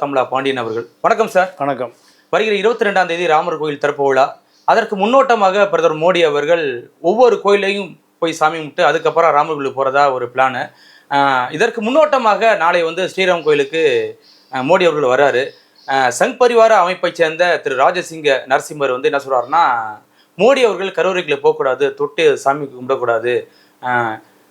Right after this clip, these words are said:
Speaker 1: நீங்க வந்து அர்ச்சனை பண்ணக்கூடாது அப்படிலாம் ஏகப்பட்ட குற்றச்சாட்டு வச்சிருக்காரு. முதல்ல இந்த குற்றச்சாட்டை எப்படி பாக்குறீங்க?
Speaker 2: இல்ல, ஆர் எஸ் எஸ்,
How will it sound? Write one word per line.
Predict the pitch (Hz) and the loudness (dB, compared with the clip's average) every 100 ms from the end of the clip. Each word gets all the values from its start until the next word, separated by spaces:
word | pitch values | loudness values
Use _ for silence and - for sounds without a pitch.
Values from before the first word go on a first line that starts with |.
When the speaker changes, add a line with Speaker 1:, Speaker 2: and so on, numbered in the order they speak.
| _ | _
Speaker 1:
நீங்க | 151 165 165 | -4 0 2
வந்து | 165 180 220 170 | 2 2 2 2
அர்ச்சனை | 143 - 202 | 0 0 -2
பண்ணக்கூடாது | 160 156 139 139 135 127 | 0 -2 0 0 0 -2
அப்படிலாம் | - 175 | -2 0
ஏகப்பட்ட | 160 165 156 139 | 2 2 0 -4
குற்றச்சாட்டு | 143 156 135 | -2 -2 -2
வச்சிருக்காரு. | 120 - 117 127 - 143 | -6 -8 -6 -4 -4 -2
முதல்ல | 208 247 214 | 2 2 0
இந்த | 151 | -4
குற்றச்சாட்டை | 143 190 247 190 147 | -6 -2 0 0 0
எப்படி | 156 | -2
பாக்குறீங்க? | 127 127 120 113 113 _ _ _ _ _ | -4 -4 -6 -8 -16 _ _ _ _ _
Speaker 2:
இல்ல, | 143 117 | -6 -2
ஆர் | 113 135 180 | 2 4 4
எஸ் | 170 160 | 0 -8
எஸ், | 139 - | -12 -8